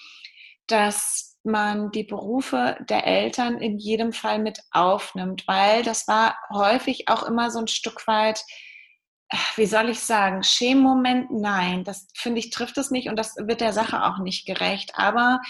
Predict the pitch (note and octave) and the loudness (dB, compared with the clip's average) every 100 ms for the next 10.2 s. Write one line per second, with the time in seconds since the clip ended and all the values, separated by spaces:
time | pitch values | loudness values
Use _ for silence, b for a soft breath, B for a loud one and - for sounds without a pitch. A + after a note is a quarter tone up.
0 | B B B B G#3+ - C4+ C4 A#3 B3+ | B B B B 2 4 6 6 4 2
1 | D4 C4 B3+ A3+ - G#3 B3 A#3 A3 A3 | 2 2 2 -2 2 2 2 2 0 -2
2 | A#3+ A3 A3 - A3+ G#3+ - A3 - A3 | -2 -2 -2 -4 -4 -4 -4 -4 -4 -4
3 | A3 A3 - F#3 G#3 A3 - G#3+ - - | -4 -6 -2 0 0 -2 -4 -6 -8 -12
4 | - G3 F#3+ A3 - F3+ F3+ - - F#3 | -8 -2 0 0 -2 -6 -6 -8 -4 -2
5 | G3+ - G3 G3+ A2 E3+ G#3+ A#3+ A#3 G#3+ | -2 -2 -2 0 0 0 0 0 0 -2
6 | G3+ A3 - G#3+ - G3+ F#3+ F#3 - - | -6 -8 -6 -8 -8 -4 -2 -2 -4 -8
7 | F3+ F3+ F#3 - G3+ D3+ G3 G3+ G3+ F#3+ | -4 -2 -4 -2 -2 0 -2 -4 -4 -2
8 | - G3 G#3+ G3+ G3 F#3+ G3+ G3 A3 G3 | -2 -2 -4 -6 -6 -4 -6 -6 -6 -4
9 | F#3+ G3+ - F3 F3 F3 F3 - E3 - | -6 -8 -8 -6 -6 -6 -8 -10 -12 -10
10 | F3 E3+ | -6 -6